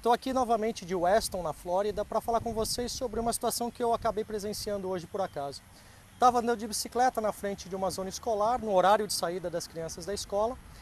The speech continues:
Então há uma preocupação bastante grande com o risco de atropelamento das crianças, porque elas acabam saindo da escola de bicicleta ou a pé.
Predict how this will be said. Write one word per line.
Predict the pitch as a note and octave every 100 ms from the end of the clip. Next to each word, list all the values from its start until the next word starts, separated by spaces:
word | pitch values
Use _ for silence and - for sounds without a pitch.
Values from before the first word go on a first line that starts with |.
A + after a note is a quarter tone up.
| - - -
Então | G3 C4 C#4+
há | C4
uma | C#4
preocupação | - C4 - A3 B3+
bastante | A#3+ B3 A#3
grande | A3 A3 A3+
com | - A#3+
o |
risco | G3+ A3 A3 A#3+
de | A3
atropelamento | - A3 A3+ G#3+ F#3+ G3 D3+
das | D3+
crianças, | - E3+ D#3 D3
porque | -
elas | F3 D#3+
acabam | F3+ F3 F3+
saindo | - F3+
da | F3
escola | F3 - F3+
de | D#3+
bicicleta | D#3+ - F3 F3 F3+
ou | F3+
a |
pé. | - C#3